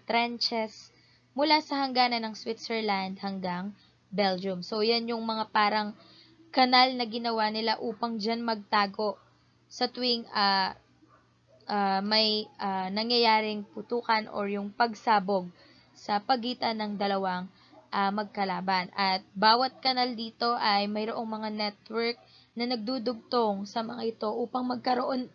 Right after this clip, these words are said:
<clears throat> magkaroon pa rin ng komunikasyon ang mga sundalo pati na sa kanilang mga pinuno. At dito rin nakita or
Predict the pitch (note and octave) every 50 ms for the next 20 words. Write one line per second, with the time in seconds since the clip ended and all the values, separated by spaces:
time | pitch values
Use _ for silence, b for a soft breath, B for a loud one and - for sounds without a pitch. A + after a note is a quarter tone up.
0 | _ _ - D#4+ E4 D#4+ B3+ G#3+ - b b b b b b b - A#3+ C#4 D#4
1 | C#4 - F4 E4 E4 B3+ C#4+ D4 D4 B3+ - C#4+ C4+ C4+ B3+ B3 B3 B3 A3+ -
2 | - A#3+ A#3 A#3 A3+ A3 - A#3+ A3+ - - A#3+ G#3 G3 F#3+ F#3+ G3 - B B
3 | B B B B B - C#4+ D#4 D#4 D4+ C#4+ C#4 C4+ - - C4+ B3+ A3 A3 G#3+
4 | G#3 G#3 G3+ G3+ G3+ - A3+ A3 A3+ G#3+ G#3 G#3 G3+ G3+ G3+ - - - - G#3+
5 | G3+ G3 G3 G3 G3 G3 F#3+ F#3+ G3 G#3+ B3+ C#4 - b b b b b b b
6 | _ - A#3 A3 G#3 G3+ F#3+ F#3 F#3 F#3 F3+ - - - - - G3 G3 F#3+ F#3+
7 | G3 - _ _ _ _ _ _ _ _ _ _ _ _ _ _ _ _ - -
8 | - - - _ _ - - - - B3 C4 C4+ - C#4 C4+ C4 C4 C#4 C#4+ C4+
9 | C4 - - B3 B3 A#3+ - A#3+ A3+ A3 A3 B3+ - - _ _ _ _ _ _
10 | - - - - G3 G3 G3 G3